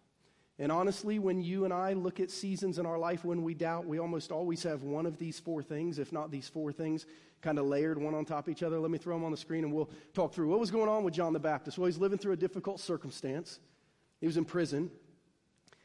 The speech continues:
Some of you, every time you run through a difficult circumstances, it causes you to question who God is. That's real. That's okay. It's normal.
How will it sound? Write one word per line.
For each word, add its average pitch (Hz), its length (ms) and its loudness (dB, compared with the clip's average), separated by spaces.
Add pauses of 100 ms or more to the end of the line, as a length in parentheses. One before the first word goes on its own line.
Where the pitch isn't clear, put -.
(260)
Some 202 240 4
of 156 120 2
you, 175 80 4
every 180 160 2
time 185 220 2
you 175 120 2
run 175 160 4
through 180 220 2
a - 20 2
difficult 170 420 -2
circumstances, 156 680 -2
it 175 200 2
causes 185 540 -2
you 190 120 -2
to 175 40 -2
question 180 600 -4
who 175 140 -2
God 196 280 -4
is. 143 140 -4
That's 185 200 -4
real. 247 340 2
That's 147 200 -2
okay. 240 420 -2 (840)
It's - 120 -10
normal. 175 480 2